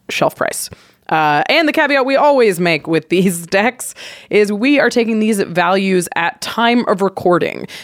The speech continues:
So these cards have not been announced yet. When the, when the reprint is announced, those prices will come down.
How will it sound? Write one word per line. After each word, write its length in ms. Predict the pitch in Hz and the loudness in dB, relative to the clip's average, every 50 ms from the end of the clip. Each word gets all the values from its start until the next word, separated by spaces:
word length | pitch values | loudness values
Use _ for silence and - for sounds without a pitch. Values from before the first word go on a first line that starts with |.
| - - | -18 -12
So 240 | - - 175 160 147 | -4 -2 0 0 0
these 600 | 143 147 185 202 226 240 226 208 - - - - - | 0 -2 0 2 2 2 0 0 -4 -10 -12 -12 -10
cards 280 | - - 208 208 202 - | -2 0 0 0 2 2
have 160 | 190 202 190 | 0 0 0
not 340 | 175 160 165 175 - - - | 0 0 0 0 -2 -2 -2
been 140 | 190 180 175 | -2 0 2
announced 480 | 170 175 156 151 170 165 160 - - | 2 0 2 2 0 0 -2 -4 -4
yet. 260 | 143 117 - - - - | -2 -2 -2 -2 -4 -4
When 220 | - 160 160 175 | -2 0 2 2
the, 100 | 185 170 | 2 0
when 400 | 165 - 156 170 175 185 185 185 | -2 -2 -2 0 2 2 2 2
the 100 | 175 160 | 2 2
reprint 380 | 160 170 170 - - 165 156 - - | 2 2 0 0 -2 -4 -4 -4 0
is 160 | - 190 196 | 0 0 2
announced, 400 | 220 202 190 185 208 233 - - | 2 0 2 2 0 0 -2 -2
those 160 | - 175 165 156 | 0 0 0 0
prices 480 | - 170 160 170 165 - 170 160 143 | 0 0 0 0 0 -2 -2 -4 -4
will 300 | 139 147 156 160 165 156 | -2 0 2 2 2 0
come 360 | - - 156 151 151 156 143 | -2 -2 -2 -2 -2 -2 -4
down. 480 | 139 - 147 135 131 110 101 - - | -4 -2 -2 0 0 0 -4 -6 -6